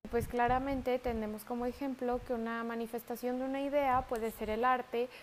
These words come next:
así como la poesía, entre otros. Dentro de Hegel vamos a encontrar que distingue tres formas de esen-, esenciales que van a ser el arte simbólico, el arte clásico y el arte romántico, que son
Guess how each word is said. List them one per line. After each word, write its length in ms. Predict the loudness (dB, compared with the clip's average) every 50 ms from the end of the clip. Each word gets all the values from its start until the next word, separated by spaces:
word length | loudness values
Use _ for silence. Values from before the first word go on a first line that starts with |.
| -16 -18 -12 -10
así 220 | -8 -6 -4 -4 -6
como 260 | -4 -4 -6 -4 -2
la 140 | -2 -4 -4
poesía, 760 | -2 -2 -4 -4 -4 -4 -4 -2 0 2 2 2 2 2 0
entre 340 | -4 -6 -6 -4 -4 -4 -2
otros. 200 | -4 -6 -8 -14 -14 -8
Dentro 360 | -6 -4 -4 -2 -2 -2 -2
de 80 | -2 -2
Hegel 460 | -4 -6 -8 -6 -6 -4 -4 -6 -4 -4
vamos 320 | -4 -4 -4 -4 -6 -6
a 40 | -8
encontrar 580 | -8 -6 -6 -6 -6 -6 -4 -4 -4 -4 -4 -6
que 160 | -8 -8 -8
distingue 540 | -6 -6 -8 -8 -10 -8 -6 -4 -4 -4 -6
tres 260 | -6 -6 -8 -8 -8
formas 400 | -8 -10 -8 -6 -6 -6 -6 -6
de 80 | -6 -8
esen-, 340 | -8 -8 -8 -6 -6 -8 -10 -14 -18 -20 -20 -20 -20 -14 -10
esenciales 760 | -10 -8 -8 -6 -6 -6 -6 -4 -2 -2 -2 -2 -2 -4 -6 -8 -14 -20 -20 -20 -20 -20 -20 -20 -20 -14 -8
que 360 | -4 -2 -2 0 -2 -2 -2 -2
van 180 | -2 -2 -2 -2
a 80 | -2 -4
ser 240 | -4 -4 -4 -4 -2
el 140 | -2 -2 -2
arte 240 | -4 -4 -6 -10
simbólico, 680 | -10 -6 -4 -4 -2 -2 -2 -2 -4 -6 -6 -4 -4 -4
el 120 | -2 -2
arte 240 | -4 -4 -6 -8 -10
clásico 560 | -8 -6 -6 -6 -6 -6 -10 -8 -4 -4 -2
y 100 | -2 -2
el 140 | -2 -2 -4
arte 260 | -4 -6 -8 -8 -8
romántico, 600 | -6 -4 -4 -4 -4 -4 -4 -6 -8 -10 -10 -10 -10
que 80 | -12 -12
son 280 | -8 -6 -4 -4 -4